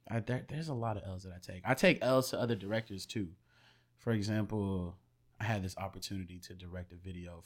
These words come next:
for, uh, Anderson .Paak and Kendrick Lamar, and me and my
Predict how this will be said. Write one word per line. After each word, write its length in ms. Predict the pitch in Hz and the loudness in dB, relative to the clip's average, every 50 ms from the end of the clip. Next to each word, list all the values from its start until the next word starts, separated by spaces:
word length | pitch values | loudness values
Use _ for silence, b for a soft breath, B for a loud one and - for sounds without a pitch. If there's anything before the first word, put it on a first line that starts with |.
| - - | -18 -18
for, 220 | 87 82 82 80 78 | -18 -16 -16 -18 -18
uh, 140 | 67 67 95 - b b b b b b b - | -20 -20 -20 -20 b b b b b b b -4
Anderson 420 | 95 95 92 92 90 - 87 85 - | -2 0 0 0 -2 -4 -6 -4 -4
.Paak 220 | 90 87 87 - | -4 -4 -4 -6
and 80 | 85 85 | -10 -8
Kendrick 260 | - 101 87 85 - - | -6 -6 -6 -6 -10 -14
Lamar, 400 | 82 85 85 85 90 90 90 - - _ _ _ _ B B B B B B B B B _ | -16 -16 -14 -14 -16 -16 -20 -20 -20 _ _ _ _ B B B B B B B B B _
and 420 | - 98 92 87 87 85 85 87 90 | -4 -4 -2 -2 -4 -6 -8 -10 -10
me 160 | 90 87 85 | -10 -10 -10
and 100 | 85 82 | -12 -14
my 120 | 82 85 | -16 -16